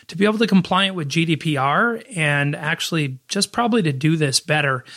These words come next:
uh, you need to start taking some additional steps. And so part of that additional steps is really looking at how you actually implicitly obtain consent.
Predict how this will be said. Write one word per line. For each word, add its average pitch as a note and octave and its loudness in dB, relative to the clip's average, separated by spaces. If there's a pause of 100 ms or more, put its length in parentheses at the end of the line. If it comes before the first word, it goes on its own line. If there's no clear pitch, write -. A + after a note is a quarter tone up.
(300)
uh, D3 0
you E3+ 2
need F#3 4
to F#3 2
start - 0
taking E3+ 0
some D3+ 0
additional C#3 -2
steps. - -2 (380)
And D3+ 2
so D#3 2
part F3+ 0
of G#3 -2
that F3+ 0
additional D#3+ 0
steps E3 -2
is C#3 -2
really D3 0
looking C#3+ -2
at C3+ -6
how D3+ -4
you D3 -2
actually C#3 -4 (380)
implicitly E3 0
obtain C#3+ -2
consent. C3+ -2